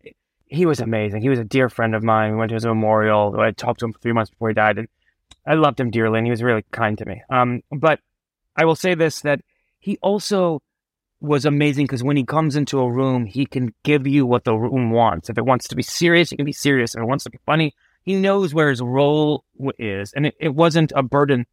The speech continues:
on him, I don't think. Um, that wasn't, at least. So when we were doing the play, he was just doing it. He was just straight up doing the play.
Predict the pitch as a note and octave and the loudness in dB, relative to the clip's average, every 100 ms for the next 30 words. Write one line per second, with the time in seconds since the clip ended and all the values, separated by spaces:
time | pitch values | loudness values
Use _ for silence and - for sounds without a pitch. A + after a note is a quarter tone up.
0 | _ A#2 A2 G#2+ G2+ G#2+ G#2+ - A2 G#2 | _ -20 -12 -10 -8 -8 -10 -10 -10 -10
1 | _ - A2+ A2 G#2+ G#2 _ _ - D3 | _ -6 0 0 0 -4 _ _ -2 0
2 | C3 A#2+ G#2 A#2+ - A#2 A2 - F3 D#3 | 2 0 -2 -8 -8 -6 -6 0 2 2
3 | - _ E3 F3 A3+ G#3+ G3+ E3 F#3+ F3+ | -2 _ -4 -2 -2 -2 -2 -2 0 0
4 | D#3 D3+ B2 A2 A#2+ F2+ D2 _ G2+ _ | 0 -2 -4 -4 -4 -6 -14 _ _ _
5 | _ - - - A#2 G2+ A2+ G2+ F#2 G#2+ | _ -20 -8 0 2 2 0 -2 -4 -2
6 | G2+ | -2